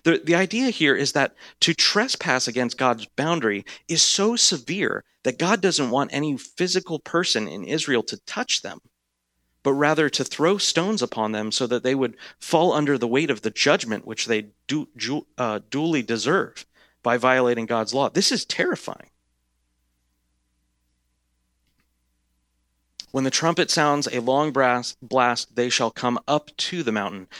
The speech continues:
It doesn't say they shall come up on the mountain. Very important distinction. "The people are told to wash their garments, and before coming near the presence of God, they must prepare." They cannot just approach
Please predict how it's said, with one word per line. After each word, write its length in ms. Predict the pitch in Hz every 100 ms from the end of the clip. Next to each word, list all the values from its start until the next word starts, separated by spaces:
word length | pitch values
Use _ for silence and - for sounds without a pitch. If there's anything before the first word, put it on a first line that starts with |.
| -
It 60 | 117
doesn't 220 | 170 180
say 200 | 170 165
they 120 | 147
shall 200 | 139 135
come 260 | - 139 127
up 200 | 127 -
on 200 | 131 123
the 80 | 113
mountain. 340 | 98 92 - - _ _ _ _ _
Very 300 | 107 135 143
important 400 | 131 - 117 107
distinction. 500 | 101 - 98 - - - _ - - -
"The 80 | 127
people 280 | 202 196
are 120 | 170 143
told 240 | 165 156
to 60 | 143
wash 280 | 139 135
their 140 | - 131
garments, 580 | 135 143 117 104 - - - -
and 120 | 131
before 300 | 143 - 185
coming 320 | - 175 160
near 220 | 147 151 147
the 120 | 127
presence 420 | 143 139 131 123
of 100 | 113
God, 300 | 120 110 117 - -
they 120 | 135 135
must 440 | 139 147 160 -
prepare." 560 | - - 165 117 - - _ _
They 120 | 147
cannot 420 | 147 160 147 175 208
just 240 | 170 -
approach 680 | 143 - 170 123 101 -